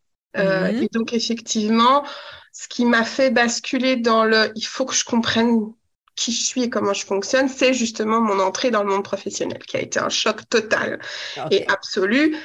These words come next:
Speaker 1: Euh, je me sentais pas du tout à ma place, je me sentais en décalage total, je me suis sentie alors encore plus extraterrestre que jamais, euh, dans ce, dans ce milieu-là. Ça a eu une incidence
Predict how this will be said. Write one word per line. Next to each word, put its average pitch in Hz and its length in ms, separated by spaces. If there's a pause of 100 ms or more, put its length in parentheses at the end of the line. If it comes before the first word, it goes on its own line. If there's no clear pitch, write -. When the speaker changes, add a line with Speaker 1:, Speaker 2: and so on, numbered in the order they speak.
(220)
Speaker 1:
Euh, 175 200
je 196 140
me 202 160
sentais 190 340
pas 160 140
du 196 260
tout 262 200
à 226 80
ma 190 160
place, 226 420
je - 60
me 190 60
sentais 190 300
en 175 100
décalage 180 720 (480)
total, 226 680
je 190 100
me 196 120
suis 202 220
sentie 185 440
alors 175 160
encore 254 400
plus 311 300
extraterrestre 202 840
que 175 160
jamais, 180 400 (500)
euh, 190 140
dans 226 180
ce, 214 380
dans 202 180
ce 220 200
milieu-là. 202 560 (400)
Ça - 260
a 233 200
eu 262 100
une 269 220
incidence 240 840